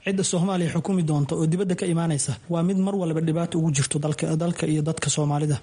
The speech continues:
Waxa danta ugu jirta waa inay ayagu go'aan qaataan, maslaxadooda ka fakaraan oo cidda u danaynaysa ayagu ay doortaan. Faragelin kastoo dibadda ka timaada iyo nin kastoo oo, oo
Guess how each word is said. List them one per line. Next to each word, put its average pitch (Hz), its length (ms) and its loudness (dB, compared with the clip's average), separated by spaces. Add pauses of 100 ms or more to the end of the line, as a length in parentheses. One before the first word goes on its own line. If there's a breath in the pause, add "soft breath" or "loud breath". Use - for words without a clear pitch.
Waxa 196 200 -2
danta 208 240 0
ugu 202 160 2
jirta 175 280 0 (160)
waa 165 100 0
inay 185 220 0
ayagu 185 180 0
go'aan 175 300 0
qaataan, 156 400 0
maslaxadooda 160 480 0
ka 180 80 -2
fakaraan 160 400 0
oo 151 80 0
cidda 170 200 0
u 170 80 2
danaynaysa 160 500 2 (100)
ayagu 160 240 0
ay 151 140 0
doortaan. 147 460 0 (380 loud breath)
Faragelin 180 380 0
kastoo 185 240 0
dibadda 175 320 0
ka 180 80 -2
timaada 160 400 0
iyo 160 140 0
nin 185 160 2
kastoo 170 340 -2
oo, 151 480 0
oo 151 60 -2